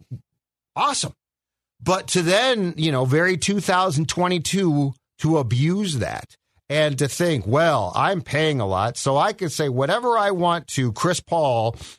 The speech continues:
and it can cross the line, and Chris Paul can't touch me."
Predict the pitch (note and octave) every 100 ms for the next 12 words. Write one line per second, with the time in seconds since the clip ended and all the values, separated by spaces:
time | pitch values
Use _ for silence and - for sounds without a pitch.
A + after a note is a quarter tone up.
0 | _ _ D3 D#3+ A3 A3 E3 - B3 D4
1 | - A3+ A3 A3 E3 C3+ C4 - B3 B3
2 | F#3 G3+ G#3+ F#3 F#3+ - F3 D#3 G2